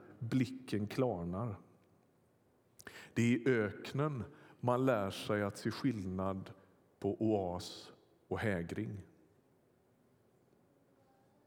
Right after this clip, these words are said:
Det är där man prövar vad som är sant och vad som är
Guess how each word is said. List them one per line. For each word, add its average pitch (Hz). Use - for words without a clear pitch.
Det 107
är 104
där 123
man 113
prövar 107
vad 107
som 110
är 98
sant 123
och 113
vad 113
som 117
är 101